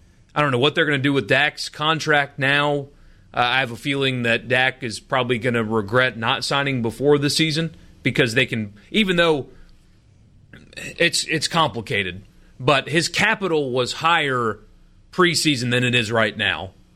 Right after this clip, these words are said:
his negotiating capital. Uh, so we'll see how that goes. But the roster itself that Dallas has is one that you can win with.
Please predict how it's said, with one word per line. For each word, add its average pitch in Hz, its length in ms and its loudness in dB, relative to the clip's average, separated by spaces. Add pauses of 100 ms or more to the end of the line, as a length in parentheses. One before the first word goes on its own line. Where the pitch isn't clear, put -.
(140)
his 131 100 -4
negotiating 120 600 0
capital. 87 460 -4 (500)
Uh, 135 140 4
so 160 120 2
we'll 160 120 2
see 160 160 0
how 120 100 0
that 120 240 0
goes. 90 340 -10 (200)
But 165 160 2
the 135 80 0
roster 175 440 2
itself 175 680 -2
that 123 180 -2
Dallas 147 340 0
has 165 360 -4 (840)
is 151 180 2
one 175 180 4
that 151 120 2
you 143 160 0
can 117 160 -2
win 107 220 0
with. - 220 -12